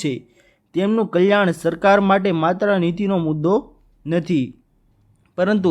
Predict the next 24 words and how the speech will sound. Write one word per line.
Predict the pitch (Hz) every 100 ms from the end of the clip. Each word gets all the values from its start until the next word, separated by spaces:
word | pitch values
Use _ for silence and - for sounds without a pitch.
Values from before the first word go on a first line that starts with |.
| 135
રાષ્ટ્રની | 143 180 208 220 214
સમૃદ્ધિ | - 185 196 185 196
સાથે | - 180 196 170 135
સીધો | 165 170 185 -
સંબંધ | 185 202 180 156
ધરાવતું | 175 202 190 147 147
મહત્વપૂર્ણ | 175 185 196 180 190 175 151
દાયિત્વ | 165 156 156 226 - - -
છે. | 180 156 - - _ _ _
કેન્દ્ર | 165 190 220 233
અને | 202 226 165
રાજ્ય | 175 196
સરકારો | 190 196 190 196 190 151
ખેતી | 170 170 208 -
ક્ષેત્રને | 190 185 196 202 180 139
મજબૂત | 160 160 180 190 170
બનાવવા | 180 185 175 170
માટે | 196 160 - 147
અનેક | 190 175 147
પગલાં | 156 151 220 - _ _
લઈ | 143 165 156
રહી | 156 147
છે, | 143 147 - _ _ _
જેનો | 170